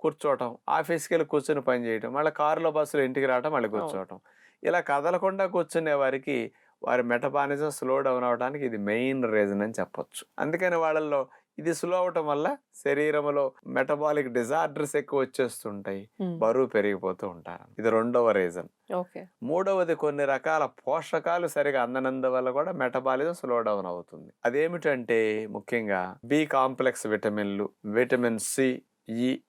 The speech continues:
Speaker 1: కే ఇట్లాంటి విటమిన్స్ కొన్ని గనక లోపించినప్పుడు మెటబాలిజం స్లో డౌన్ అవుతుందన్నమాట.
Speaker 2: Hmm.
Speaker 1: ఇది మూడవ రీజన్‌గా చెప్పొచ్చు.
Speaker 2: ఓకే.
Speaker 1: నాలుగవది కొంతమందికి హార్మోన్ సంబంధమైన సమస్యలు ఉంటాయి. కొన్ని హార్మోన్స్ మెటబాలిజం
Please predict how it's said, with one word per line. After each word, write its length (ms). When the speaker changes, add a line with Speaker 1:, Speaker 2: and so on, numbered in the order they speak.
Speaker 1:
కే 300
ఇట్లాంటి 360
విటమిన్స్ 520
కొన్ని 300
గనక 280
లోపించినప్పుడు 920
మెటబాలిజం 680
స్లో 300
డౌన్ 260
అవుతుందన్నమాట. 800
Speaker 2:
Hmm. 320
Speaker 1:
ఇది 160
మూడవ 400
రీజన్‌గా 380
చెప్పొచ్చు. 840
Speaker 2:
ఓకే. 220
Speaker 1:
నాలుగవది 960
కొంతమందికి 680
హార్మోన్ 720
సంబంధమైన 640
సమస్యలు 520
ఉంటాయి. 280
కొన్ని 240
హార్మోన్స్ 600
మెటబాలిజం 680